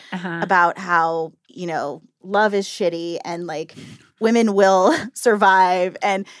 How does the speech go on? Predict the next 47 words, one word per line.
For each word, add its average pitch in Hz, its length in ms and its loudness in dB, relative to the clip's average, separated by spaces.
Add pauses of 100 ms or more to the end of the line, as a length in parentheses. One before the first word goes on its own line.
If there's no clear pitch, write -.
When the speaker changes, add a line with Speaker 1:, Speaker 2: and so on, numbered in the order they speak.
(140)
Speaker 2:
it, 240 180 2
it's 262 180 2
all 254 280 8
of 302 100 0
these 240 220 -2
quotes 185 560 0
about, 170 360 -6
like, 170 260 -8 (360)
just - 300 -12
love 180 500 -4
and 160 160 -12
men. 180 380 -4 (100)
And 202 180 -8
women 202 260 -6
tend 185 200 -10
to 175 80 -8
do 147 220 -12
that. 76 360 -6
They 170 140 -6
find 185 300 -2
Speaker 1:
Mm-hmm. 175 100 -6
Speaker 2:
a - 20 -12
quote 185 220 -2
that 180 140 -8
they 170 100 -8
really 165 380 -8 (460)
connect 208 340 -4
with, 185 160 -4
and 185 140 -8
then 175 80 -8
they 170 100 -8
share 175 260 -6
it - 60 -8
with 175 120 -8
their 170 120 -6
audience 160 380 -6
with 170 120 -14
no 170 180 -8
real 160 240 -8
explanation. 202 580 -12 (100)
So 247 500 2 (140)
this 254 200 -2
girl 254 220 0
posts, 196 440 -4
and 196 100 -8
I'm 190 140 -8
like, 170 200 -8